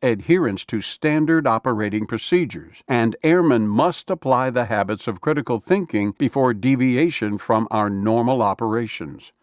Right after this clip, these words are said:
Others are counting on our predictability to do their job safely as we work together to advance United States security interests.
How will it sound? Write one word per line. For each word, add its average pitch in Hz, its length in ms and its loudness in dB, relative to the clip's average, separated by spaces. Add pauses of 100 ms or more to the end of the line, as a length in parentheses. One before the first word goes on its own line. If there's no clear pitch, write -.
(160)
Others 170 460 2
are 147 200 -2
counting 165 540 0
on 113 160 0
our 110 140 0
predictability 113 1000 0
to - 100 -2
do 135 320 2
their 139 220 0
job 120 400 0
safely 101 640 -2
as 120 280 0
we 107 160 0
work 139 380 -2
together 127 520 0
to 123 260 0
advance 123 520 -2
United 113 540 0
States 139 400 -2
security 104 640 -2
interests. - 680 -6